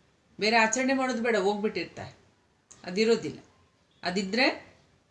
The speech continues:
ಮದುವೆ ಆಗಿರ್ತಕ್ಕಂಥವ್ರಿಗೂ ಸಮಸ್ಯೆ. ಮದುವೆ ಆದವರು ಚೆಕ್ ಮಾಡ್ಕೊಳ್ಳಿ ಇದನ್ನ ವಿಡಿಯೋ ನೋಡಿದ ನಂತರ. ನಿಮ್ಗೆ ಹೊಂದಾಣಿಕೆ ಇಲ್ಲ, ಮನಸ್ತಾಪಗಳು, ತಾರತಮ್ಯ ನಿಮ್ಮ ನಿಮ್ಮಲ್ಲೇ.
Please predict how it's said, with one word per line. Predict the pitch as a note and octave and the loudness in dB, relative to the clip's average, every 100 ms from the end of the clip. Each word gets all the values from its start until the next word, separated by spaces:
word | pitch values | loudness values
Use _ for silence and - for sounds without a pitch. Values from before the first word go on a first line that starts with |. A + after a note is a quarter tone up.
| _ - | _ -8
ಮದುವೆ | G3+ G#3+ A3+ | -4 4 6
ಆಗಿರ್ತಕ್ಕಂಥವ್ರಿಗೂ | G3 G#3 C4 C4+ C4+ B3+ C#4 C#4 D4 | 8 6 2 0 0 2 0 0 0
ಸಮಸ್ಯೆ. | C#4+ A#3 A3+ - - - - | 0 2 0 -2 -8 -14 -8
ಮದುವೆ | G#3 G#3+ | -4 2
ಆದವರು | A3+ B3 C4 | 2 2 0
ಚೆಕ್ | C4 B3 B3 | -2 -4 -4
ಮಾಡ್ಕೊಳ್ಳಿ | A#3 A3+ G#3 - - | -4 -2 -4 -6 -10
ಇದನ್ನ | F#3 G#3 | -8 -6
ವಿಡಿಯೋ | F3+ G#3 G3+ | -4 -4 -4
ನೋಡಿದ | G3 F#3+ F3+ | -6 -8 -8
ನಂತರ. | F#3 D#3 D3+ - - - - - - - - - | -8 -10 -14 -18 -20 -20 -20 -20 -20 -20 -14 -6
ನಿಮ್ಗೆ | G#3+ A3+ B3 B3+ - - - | -2 2 2 0 -6 -18 -10
ಹೊಂದಾಣಿಕೆ | G#3 G#3+ A#3+ A#3+ A#3+ | -4 0 0 0 -2
ಇಲ್ಲ, | A#3 A3+ A3+ A#3+ - - _ _ _ _ - - _ F3+ | 0 2 2 0 -6 -20 _ _ _ _ -20 -20 _ -4
ಮನಸ್ತಾಪಗಳು, | G#3 G#3+ B3+ A#3 A#3 A3+ A#3+ | 0 0 2 2 2 2 0
ತಾರತಮ್ಯ | A#3+ G3 G3+ A#3 A#3 A#3 A#3+ - - _ _ _ _ _ _ _ _ _ | 2 0 2 0 2 2 0 -6 -20 _ _ _ _ _ _ _ _ _
ನಿಮ್ಮ | G#3 A#3+ | 0 2
ನಿಮ್ಮಲ್ಲೇ. | B3+ B3+ B3+ A3 - | 4 4 4 2 -2